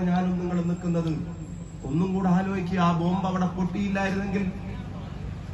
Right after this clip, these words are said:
അതൊരാൾക്കൂട്ടത്തിന് നേരെയാണ് അത് വരുന്നതെങ്കിൽ,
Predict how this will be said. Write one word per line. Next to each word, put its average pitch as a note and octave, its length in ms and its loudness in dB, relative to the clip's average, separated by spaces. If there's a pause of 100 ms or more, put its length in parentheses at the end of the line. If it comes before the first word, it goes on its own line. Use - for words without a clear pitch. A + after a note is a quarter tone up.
(200)
അതൊരാൾക്കൂട്ടത്തിന് G3 960 8
നേരെയാണ് G#3+ 400 10
അത് G#3 140 10
വരുന്നതെങ്കിൽ, G#3+ 520 8